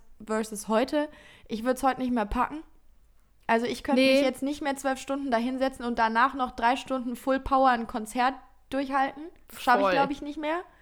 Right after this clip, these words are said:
Speaker 2: Also mittlerweile, also zum Beispiel bei Luis Capaldi waren Maike und ich, und das war Anfang jetzt diesen Jahres, da waren wir relativ früh da,
Speaker 1: Mhm.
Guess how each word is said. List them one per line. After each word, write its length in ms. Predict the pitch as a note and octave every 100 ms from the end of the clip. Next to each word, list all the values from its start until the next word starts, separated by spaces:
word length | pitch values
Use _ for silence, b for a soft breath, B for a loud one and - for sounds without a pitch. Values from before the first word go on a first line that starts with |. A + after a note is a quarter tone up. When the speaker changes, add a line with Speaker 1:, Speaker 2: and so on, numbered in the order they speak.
| b b b -
Speaker 2:
Also 220 | B3+ C#4
mittlerweile, 1000 | C#4+ E4 D#4+ C4+ C4 B3+ C#4 A#3 A#3+ -
also 220 | C#4+ B3+
zum 140 | A#3+ C#4+
Beispiel 240 | D4 E4+
bei 160 | C4 C4+
Luis 360 | C#4 F4 -
Capaldi 560 | - A#3+ - C4+ B3+ G#3+
waren 220 | G#3 A3+
Maike 280 | A#3 B3 C4
und 120 | A#3+
ich, 180 | A3 -
und 100 | A3+
das 180 | A3 -
war 160 | A#3 -
Anfang 340 | B3 B3+ A#3+
jetzt 300 | A#3 A3 -
diesen 240 | A#3 G3+
Jahres, 320 | A3+ G#3+ G#3 -
da 100 | A3+
waren 200 | A#3 C4
wir 120 | A#3
relativ 440 | A#3 C#4 C4+ C4
früh 300 | - - B3
da, 380 | A3 G#3 A#3+ D#4+ -
Speaker 1:
Mhm. 380 | G#3 G#3 G#3+